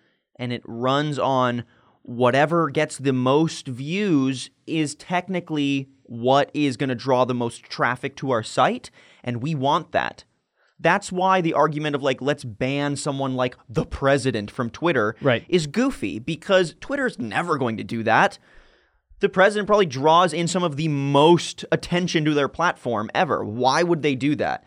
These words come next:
Speaker 1: It goes against their business model, and at the end of the day, it's a business model, not, like,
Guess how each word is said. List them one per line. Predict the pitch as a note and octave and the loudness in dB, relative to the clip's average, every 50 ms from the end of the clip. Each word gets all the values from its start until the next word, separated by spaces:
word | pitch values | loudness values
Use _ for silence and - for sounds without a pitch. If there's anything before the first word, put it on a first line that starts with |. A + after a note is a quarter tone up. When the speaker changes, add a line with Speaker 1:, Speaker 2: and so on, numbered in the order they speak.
| _ _ _ - _ _ _ | _ _ _ -20 _ _ _
Speaker 1:
It | - D#3 D3+ C#3+ | -6 -4 0 2
goes | E3+ E3+ D#3+ | 2 2 2
against | D3 A#2+ G#2 - D3 E3 F3 E3 | 2 -2 -4 -2 -2 -2 -2 0
their | F3+ D#3 C#3 | -2 -2 0
business | D#3 D#3 D3 D3+ C#3+ C#3+ - | 0 0 0 0 -2 -4 -2
model, | C#3 A#2+ G#2 G#2 G#2+ G#2+ A#2 - - | -2 0 0 0 0 -2 -4 -4 -6
and | A#2+ B2+ B2 | -6 -4 -6
at | C3 - | -6 -6
the | C3 C#3 | -4 -4
end | C#3+ C#3+ | -2 -2
of | B2 | -2
the | A#2+ A2+ | -4 -2
day, | A2 D3 D#3+ F3 D#3+ C#3+ C#3+ | -2 0 0 2 0 0 0
it's | - B2+ C3 - C3 | 0 -2 0 0 0
a | A#2 | -2
business | A2 - - E3 F3 E3+ E3+ D3 - - | -2 0 0 0 2 2 0 -2 -2 -2
model, | C3+ B2 A2 G#2+ A2 A2 A2 G#2+ | -4 -2 -2 0 0 -2 -2 -2
not, | A#2 B2 B2 B2+ C3+ - C3 | -2 -2 0 0 -2 -2 -2
like, | B2+ A#2+ A#2+ - - | -2 -2 -2 -4 -8